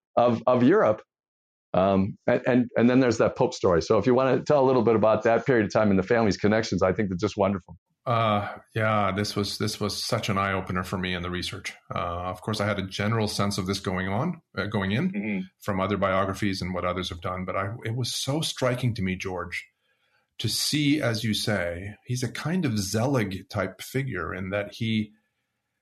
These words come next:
Speaker 2: he pops up in, uh, thirty-eight, thirty-nine, and forty,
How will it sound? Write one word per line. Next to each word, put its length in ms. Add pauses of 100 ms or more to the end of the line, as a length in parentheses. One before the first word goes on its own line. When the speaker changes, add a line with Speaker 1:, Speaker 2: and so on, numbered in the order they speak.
(160)
Speaker 2:
he 140
pops 500
up 300
in, 440
uh, 240
thirty-eight, 580
thirty-nine, 640
and 140
forty, 520